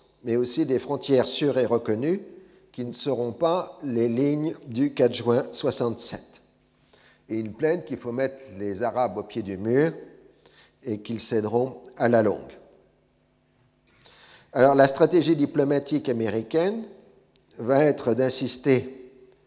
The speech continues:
sur la fin de l'état de belligérance, tout en restant évasif sur la question des modifications de frontières. Elles devront être, dit-on, à la fois sûres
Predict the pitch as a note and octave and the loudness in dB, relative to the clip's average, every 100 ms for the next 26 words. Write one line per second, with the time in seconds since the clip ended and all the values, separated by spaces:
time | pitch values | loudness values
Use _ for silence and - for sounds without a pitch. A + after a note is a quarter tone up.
0 | _ _ - - - - - A#2+ A#2 A#2 | _ _ -12 -10 -8 -8 -2 2 2 2
1 | - C3+ G#2 G2+ G2 A2 C3 A#2 G2 F2 | 2 0 0 0 0 2 2 2 0 0
2 | A2+ G#2 F2+ G#2 A#2 F#3 G3 - - - | 2 0 0 0 0 -2 -4 -10 -14 -20
3 | _ _ _ _ _ _ _ _ _ _ | _ _ _ _ _ _ _ _ _ _
4 | _ _ - C#3 C#3 C#3 C3 A#2+ B2+ - | _ _ -8 -4 -2 0 0 0 0 -2
5 | - C#3+ C3 C#3 D#3+ C3 C#3 B2 F3 - | 0 2 2 0 2 4 4 4 2 0
6 | - - - _ _ _ _ _ _ _ | -10 -16 -20 _ _ _ _ _ _ _
7 | - - A#2+ C3+ C3 A#2+ B2 C3 - D3+ | -20 -12 -4 0 2 0 0 -2 -2 -2
8 | D#3 C#3 C3+ C3+ C3+ B2 A#2+ G#2 A#2+ A#2+ | -2 0 2 2 2 -2 -2 -4 -2 0
9 | G#2 C3+ B2 - A#2 - - - - _ | 0 -2 -4 -6 -8 -6 -8 -10 -14 _
10 | _ _ _ _ _ _ _ _ _ _ | _ _ _ _ _ _ _ _ _ _
11 | - C#3+ C3+ B2+ A#2+ B2+ B2 F#3 F#3+ F#3+ | 2 4 6 4 4 2 2 4 4 2
12 | - C3+ A#2+ A#2 A#2+ - D3 B2+ B2 B2 | -4 -2 -2 -4 -10 -2 0 2 2 2
13 | A#2+ C3 B2+ - - E3+ A3+ | 2 2 2 2 2 4 4